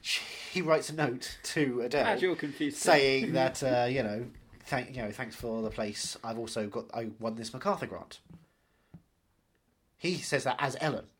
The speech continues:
Speaker 2: Right.
Speaker 1: Cut to later on. I don't know if you noticed when he's
Speaker 2: Oh my
Speaker 1: looking
Speaker 2: God. Oh my God! Oh, that's even
Speaker 1: So, you know, so that's messed up. And then later on you see that the, uh, painting of Ellen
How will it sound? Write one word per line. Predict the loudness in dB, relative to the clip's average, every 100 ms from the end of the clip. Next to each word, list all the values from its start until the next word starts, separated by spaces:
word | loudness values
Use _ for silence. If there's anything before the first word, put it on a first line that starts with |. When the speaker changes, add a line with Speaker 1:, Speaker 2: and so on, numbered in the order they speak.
| _ _ -8
Speaker 2:
Right. | -2 0 -2 -4 -2
Speaker 1:
Cut | 2 2
to | 2 0
later | 2 0 2 2
on. | 2
I |
don't | 0 -4
know | -6
if | -6
you |
noticed | -6 -4 -4
when | -4
he's | -2
Speaker 2:
Oh | 2
my | 4 6
Speaker 1:
looking |
Speaker 2:
God. | 8 8 6 0 -16 -12 2
Oh | 4
my | 6 6
God! | 10 10 8 0 -20 -14 0
Oh, | 4 4 6
that's | 4 6
even | 4 4 -2 -6 _
Speaker 1:
So, | -2 6 6 6 -2 -14 -6
you | -2
know, | -2 -2
so | -2 2
that's | 2 0
messed | -8 -4
up. | -4 -4
And | -6
then | -4
later | -2 0 0
on | -2
you | -2
see | -2 0
that | -2 -2
the, | -2 -2
uh, |
painting | -2 -4 -4 -6 -6 -10 -18 _ -20 -20 -20 _ -8
of | -6 -6 -2
Ellen | 0 0 -2 -10